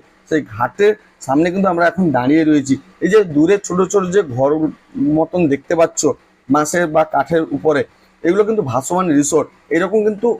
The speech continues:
অন্য কোথাও দেখতে পাবে না, যেটা মন্দারমণিতে তোমরা দেখতে পাবে। এবং মন্দারমণিতে প্রচুর পরিমাণে এরকম কিন্তু, আহ, ভাসমান হোটেল বা রিসর্ট রয়েছে,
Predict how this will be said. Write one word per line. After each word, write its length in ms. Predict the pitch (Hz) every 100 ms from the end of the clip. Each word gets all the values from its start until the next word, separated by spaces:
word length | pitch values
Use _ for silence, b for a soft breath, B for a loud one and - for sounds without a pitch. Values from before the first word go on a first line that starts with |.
| -
অন্য 280 | - 160 190
কোথাও 320 | - - 190
দেখতে 240 | 170 -
পাবে 140 | 165 147
না, 60 |
যেটা 160 | 139 160
মন্দারমণিতে 580 | 147 135 156 190 196 208
তোমরা 180 | 175 180
দেখতে 320 | 147 139 -
পাবে। 240 | 143 127 120 - B B B
এবং 240 | 180 170
মন্দারমণিতে 460 | 139 156 180 196 220
প্রচুর 420 | - 190 190 233
পরিমাণে 320 | 196 196 202
এরকম 380 | - 165 165 180
কিন্তু, 260 | 175 175 202 _ _
আহ, 180 | 151 156
ভাসমান 500 | 131 131 - 175 175
হোটেল 380 | 135 143 147 180
বা 120 | 165
রিসর্ট 500 | 143 131 170 135 127
রয়েছে, 360 | 160 160 -